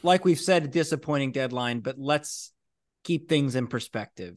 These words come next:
This is still a really good ball club. It's still a World Series contender. They have the talent. They just need the talent to step up. And I'm talking about the starting rotation.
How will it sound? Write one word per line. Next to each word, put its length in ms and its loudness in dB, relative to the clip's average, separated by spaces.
This 180 -10
is 100 -8
still 260 0
a 60 2
really 280 -2
good 180 -2
ball 200 0
club. 420 -4
It's 180 -10
still 240 2
a 40 2
World 320 2
Series 360 -2
contender. 760 -4
They 100 -4
have 420 0
the 80 0
talent. 640 -4
They 140 -4
just 260 -6
need 220 -6
the 60 -6
talent 520 -4
to 100 -10
step 440 -2
up. 260 -2
And 100 -6
I'm 100 -4
talking 340 -4
about 200 -2
the 60 -18
starting 340 -2
rotation. 680 -4